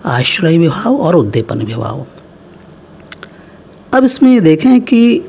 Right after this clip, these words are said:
अनुभाव क्या हैं। अनुभाव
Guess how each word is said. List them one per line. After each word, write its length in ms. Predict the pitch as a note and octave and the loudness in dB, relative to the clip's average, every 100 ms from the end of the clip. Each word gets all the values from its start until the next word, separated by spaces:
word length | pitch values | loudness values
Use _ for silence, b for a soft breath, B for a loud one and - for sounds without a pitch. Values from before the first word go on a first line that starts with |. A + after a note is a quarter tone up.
| - | -6
अनुभाव 540 | F#3+ F#3+ F3 - B3+ G#3+ | 0 2 2 0 0 2
क्या 180 | G3+ F#3 | 0 2
हैं। 380 | E3 A#2 - - - - - - - - - - - - - - - - | 0 -2 -6 -16 -20 -20 -20 -20 -20 -20 -20 -20 -20 -20 -20 -20 -20 -4
अनुभाव 640 | A3 G#3+ - G3+ D4+ E4+ | 0 2 2 2 4 2